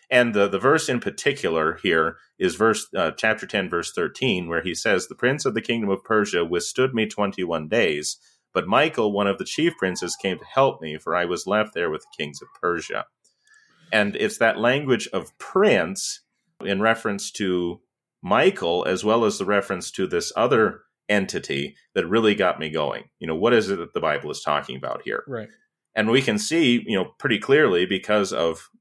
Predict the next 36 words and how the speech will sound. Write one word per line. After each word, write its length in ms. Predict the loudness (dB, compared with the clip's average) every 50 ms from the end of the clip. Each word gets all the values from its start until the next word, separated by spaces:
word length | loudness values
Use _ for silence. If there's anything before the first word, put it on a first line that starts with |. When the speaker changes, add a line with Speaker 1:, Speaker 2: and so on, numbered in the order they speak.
| _ _ -2
Speaker 1:
who 120 | 0 0 2
Michael 420 | 4 2 2 2 0 0 -2 0
is 320 | 2 2 2 2 0 -2
and 80 | -6 -6
the 80 | -2 0
way 220 | 2 2 2 2
he's 240 | 0 -4 -6 -6 -8
presented 500 | -10 -8 -4 -2 -2 -2 -2 -4 -8 -8
in 120 | -6 -6
the 80 | -4 -2
rest 300 | 0 0 0 -2 -4 -12
of 80 | -12 -12
Scripture 580 | -10 -4 -4 -4 -4 -4 -4 -4 -4 -4 -6 _ _ _ -20 _ _ _ _
as 260 | 0 0 0 -2 -2
the 120 | -2 0 2
archangel, 800 | 2 2 0 0 -2 -4 -4 -4 -4 -6 -6 -4 -4 -2 -2
as 160 | -4 -4 -6
the 100 | -6 -8
one 300 | -6 -2 -4 -4 -4 -4
who 200 | -8 -6 -4 -2
is, 280 | -2 -2 -4 -6 -8 -12 _ _ _ _ _ _ _ _ _
you 60 | -2
know, 120 | -2 -2
contending 720 | -2 -4 -6 -6 -6 -2 -2 -2 -2 0 -2 -4 -4 -4 -8
and 100 | -10 -12
stuff 240 | -6 -6 -6 -4 -2
like 180 | -4 -4 -4 -2
that. 260 | -2 -2 -2 -2 -4 _ _ _ _ _ _ _ _ _ _ _ _ _
Prince 480 | 0 2 4 4 4 2 0 -2 -8 -6
is 200 | -4 -4 -2 0
referring 580 | -2 -2 -2 0 2 2 4 4 2 2 0 -4
to 340 | -4 -4 -2 0 0 -2 -2
a 140 | -2 -4 -4
spiritual 920 | -4 -6 -6 -2 0 2 4 4 2 0 -2 -6 -6 -4 -4 -4 -4 -8 _ -16
being. 420 | -8 -6 -4 -4 -6 -8 -10 -18 _ _ _ _ _ _ _ _ _
Speaker 2:
Yeah. 140 | -8 -8